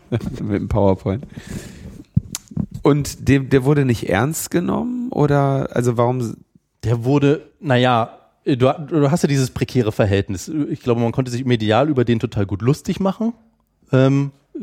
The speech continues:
Speaker 2: gerade so erst aufgetreten ist in, in so typischer Vermummungs-, äh,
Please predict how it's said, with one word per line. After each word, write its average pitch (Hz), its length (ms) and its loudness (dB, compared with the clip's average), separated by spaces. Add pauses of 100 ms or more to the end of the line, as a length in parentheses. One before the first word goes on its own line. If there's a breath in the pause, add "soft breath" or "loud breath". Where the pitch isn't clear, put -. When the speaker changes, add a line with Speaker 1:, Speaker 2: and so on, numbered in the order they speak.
(160)
Speaker 2:
gerade 117 280 -2
so 123 240 0
erst 143 400 0
aufgetreten 123 640 0
ist - 280 -4
in, 123 220 -2
in 127 140 -2
so 110 100 -4
typischer 117 360 -4
Vermummungs-, 131 800 0 (100)
äh, 147 40 -2